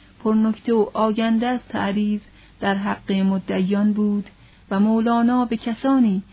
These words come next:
که از آن سخنان ذوقی حاصل نمی‌کردند، ضرورت اعتقاد در حق او را خاطر نشان می‌کرد. پارهٔ قصه های شمس بعدها در مثنوی مولانا نقل شد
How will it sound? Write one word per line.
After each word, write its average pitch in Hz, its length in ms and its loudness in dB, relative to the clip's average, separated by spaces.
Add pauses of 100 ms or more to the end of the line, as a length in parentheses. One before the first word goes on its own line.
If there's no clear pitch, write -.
(200)
که 226 120 -2
از 226 120 0 (100)
آن 285 260 2
سخنان 208 500 -2
ذوقی 254 460 0
حاصل 202 460 -2
نمی‌کردند، 214 1000 -2 (400)
ضرورت 196 520 -2
اعتقاد 208 880 -2 (320)
در 196 180 -2
حق 196 460 -4
او 277 220 2
را 226 240 0
خاطر 202 440 -4
نشان 190 400 -2
می‌کرد. 208 640 -6 (1900)
پارهٔ 190 440 0
قصه - 360 -8
های 196 320 -4
شمس 269 420 -2 (420)
بعدها 269 540 0
در 247 200 0
مثنوی 233 580 2
مولانا 202 640 2
نقل 208 440 -2
شد 202 280 -6